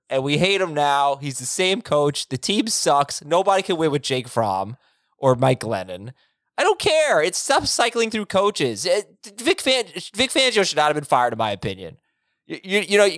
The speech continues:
can you guarantee me that they're, the Vikings are gonna replace somebody, replace Zimmer with somebody better? Zimmer had a pretty good run there.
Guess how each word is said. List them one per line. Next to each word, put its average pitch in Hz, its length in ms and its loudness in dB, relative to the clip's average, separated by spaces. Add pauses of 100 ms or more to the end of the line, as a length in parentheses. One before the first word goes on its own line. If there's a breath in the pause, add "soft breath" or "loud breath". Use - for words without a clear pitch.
can 208 140 -2
you 202 60 -2
guarantee 233 460 2
me 240 120 -4
that 226 180 0
they're, 196 160 2
the 165 160 -16
Vikings 190 320 0
are 190 60 -4
gonna 190 100 0
replace 185 360 2
somebody, 185 440 -2 (400)
replace 170 320 0
Zimmer 165 260 2
with 175 140 2
somebody 175 300 2
better? 165 260 2
Zimmer 220 220 -2
had 285 160 0
a - 20 -20
pretty 330 220 0
good 247 220 -2 (100)
run 254 260 2
there. 95 380 -2